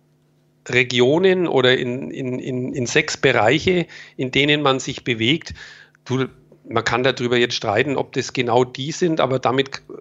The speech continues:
kannst du natürlich auch immer alle anderen mit einbeziehen.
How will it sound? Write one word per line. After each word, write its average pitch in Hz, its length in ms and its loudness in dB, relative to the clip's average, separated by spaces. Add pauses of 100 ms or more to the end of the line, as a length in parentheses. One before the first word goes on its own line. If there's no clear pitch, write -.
(280)
kannst - 320 -2
du 151 60 -4
natürlich 143 480 -2
auch 131 120 2
immer 127 220 2
alle 127 220 2
anderen 135 260 0
mit 131 160 -4
einbeziehen. 143 720 0